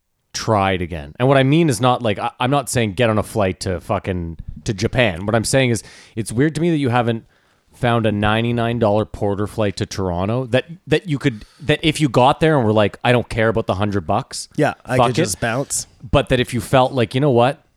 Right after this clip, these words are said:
Speaker 1: This is forty-five minutes. Maybe I'll try and, and, like, get over my fear." I'm just surprised you haven't even
Speaker 2: Yeah, no, I mean, it's, uh,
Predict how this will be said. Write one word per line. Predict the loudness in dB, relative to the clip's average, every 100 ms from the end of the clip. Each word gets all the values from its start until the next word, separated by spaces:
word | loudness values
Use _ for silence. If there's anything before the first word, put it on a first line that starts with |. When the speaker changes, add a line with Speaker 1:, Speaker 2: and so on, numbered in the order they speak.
| _ -8
Speaker 1:
This | -2 -2
is | -2 -4
forty-five | 0 0 2 2 2
minutes. | 2 0 -2 -2
Maybe | 0 2
I'll | 0
try | -2 0 2 4 2
and, | 0 -2 -4 -6
and, | -6 -2
like, | -4 -2
get | 0
over | 0 0 -2
my | -2
fear." | -4 -6 -4 -2
I'm | 0 0
just | 0
surprised | 2 2 2
you | 0
haven't | 0 2
even | 2
Speaker 2:
Yeah, | 4 4
no, | 4 4
I | 4
mean, | 4 2
it's, | 2 0 -2 -6 -4
uh, | -2 -2